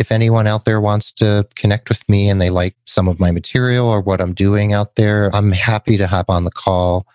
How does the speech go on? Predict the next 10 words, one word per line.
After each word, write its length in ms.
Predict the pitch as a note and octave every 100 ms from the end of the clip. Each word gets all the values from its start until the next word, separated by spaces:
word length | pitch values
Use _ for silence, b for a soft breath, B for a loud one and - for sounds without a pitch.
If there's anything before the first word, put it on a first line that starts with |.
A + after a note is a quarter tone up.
| _
on 180 | - F#2
Zoom 540 | E2+ F#2+ F#2 F#2 F#2 F2+
or 100 | F2
on 120 | E2+
the 60 |
phone 520 | E2 - F2+ F2 F2 F#2+
to 120 | G2+
have 220 | F2 E2+
a 40 | G2
chat, 320 | - C#2+